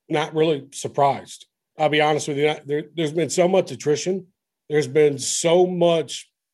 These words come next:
bad fo-, I don't wanna say bad football technique, but there's been s-, just so much put in these kids' heads over the last three years. And then with the amount of the players that they did lose to attrition, what you're trying to do on the defensive line when you don't have that monster, it doesn't surprise me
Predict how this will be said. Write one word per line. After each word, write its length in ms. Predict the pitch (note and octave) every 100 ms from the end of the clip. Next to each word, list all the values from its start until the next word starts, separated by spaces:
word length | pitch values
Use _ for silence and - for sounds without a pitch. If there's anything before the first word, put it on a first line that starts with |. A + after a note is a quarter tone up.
| _
bad 540 | A2 C#3+ D3 D#3+ C#3+
fo-, 280 | - - G3+
I 160 | G#3 B3
don't 80 |
wanna 100 | B3+
say 140 | F#3+ F3+
bad 440 | B2 C3+ C#3 C#3+
football 340 | - C3 C#3+ C#3
technique, 400 | C#3+ C3+ C#3+ C#3+
but 160 | C#3+ E3+
there's 160 | G3
been 200 | E3 F#3+
s-, 180 | C#3+ -
just 320 | F3+ F3 -
so 160 | G#3+ B3+
much 320 | B3+ G#3+ -
put 120 | G3
in 80 | F3
these 200 | E3 B2+
kids' 260 | - E3 B2+
heads 400 | D3 D#3+ F3 - _ _ _ _ -
over 140 | E3+
the 140 | D#3+ C#3+
last 400 | C#3+ C#3 C#3+ -
three 160 | E3+
years. 420 | C3+ C3 C#3 E3 - _ _ _
And 120 | D#3+
then 80 | E3+
with 100 | E3
the 80 | D#3
amount 200 | D3+ E3
of 60 |
the 140 | D3+ -
players 300 | D3+ D#3 D3
that 100 | D3+
they 100 | D3+
did 220 | C#3 D3+
lose 300 | C3+ C#3+ D#3+
to 160 | C3 C#3
attrition, 500 | - A#2+ - A#2+ -
what 380 | - C3+ D#3+ D#3+
you're 120 | D#3
trying 260 | E3 E3 D#3
to 60 |
do 180 | D3+ D#3+
on 60 | D3
the 80 |
defensive 460 | C3+ E3 E3+ C#3 C3
line 260 | D3 D3+ C#3+
when 160 | C#3
you 100 | D3+
don't 320 | C3 D#3 E3+
have 320 | E3+ D#3+ C#3 A#2+
that 260 | D#3 A#2
monster, 720 | A#2+ C3+ C3+ A2 - A#2 G2 - _ _
it 220 | G#3+ E3+ C3+
doesn't 400 | F#3 F3+ G3 F3
surprise 520 | F3+ D#3 D#3 F3 D#3+
me 280 | F#3+ G3+